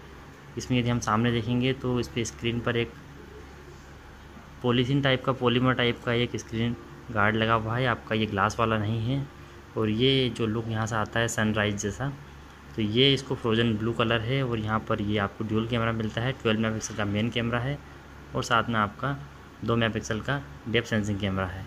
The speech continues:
यहाँ पर आपका नॉइज़, ड्रॉप नॉइज़ डिस्प्ले दी हुई है मोबाइल की, तो इसमें थोड़ी बहुत बैटरी होगी, तो हम इसको देख लेते हैं। साइड में यदि हम देखेंगे तो यहाँ पर आपकी एक सिम ट्रे है, यहाँ पर वॉल्यूम लॉकर है, यहाँ पर on off स्विच का बटन है। नीचे यदि हम देखेंगे तो आपको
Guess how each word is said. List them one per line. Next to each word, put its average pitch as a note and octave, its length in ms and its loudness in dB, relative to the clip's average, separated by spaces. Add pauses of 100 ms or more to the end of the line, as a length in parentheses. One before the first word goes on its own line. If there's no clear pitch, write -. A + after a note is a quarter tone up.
यहाँ A2 160 0
पर A#2+ 100 2
आपका A2+ 220 2
नॉइज़, A2 300 2
ड्रॉप G#2+ 280 0
नॉइज़ G#2+ 140 0
डिस्प्ले G#2 300 -4
दी A2 160 0
हुई A#2+ 220 -2
है C3+ 80 0
मोबाइल A2 320 -2
की, D3 220 -8 (720)
तो A#2 80 0
इसमें A2 200 -4
थोड़ी A#2+ 120 2
बहुत B2+ 140 2
बैटरी B2 300 2
होगी, B2+ 280 0
तो B2 80 0
हम A#2 80 0
इसको A2 180 -2
देख A2+ 200 4
लेते B2 260 0
हैं। C3 80 2
साइड A2 260 0
में A#2 80 0
यदि A2 100 0
हम G#2+ 140 0
देखेंगे A#2 340 0
तो A#2 120 -4
यहाँ A2 140 0
पर A2 140 0
आपकी G#2 320 -2
एक G#2+ 120 -4
सिम G#2 240 -2
ट्रे G#2+ 220 2
है, C3 180 0 (600)
यहाँ G#2 160 0
पर G#2+ 80 0
वॉल्यूम G2+ 280 2
लॉकर G2+ 360 0
है, C3 180 0 (260)
यहाँ G#2+ 180 -2
पर A#2 180 -2 (180)
on A2 180 2
off A2 120 -6
स्विच G2+ 200 -8
का G#2 120 -4
बटन A2+ 260 0
है। C3 160 2
नीचे A#2+ 260 2
यदि A#2+ 120 2
हम A#2+ 160 2
देखेंगे A#2+ 320 0
तो A#2 120 -2
आपको A2+ 440 -2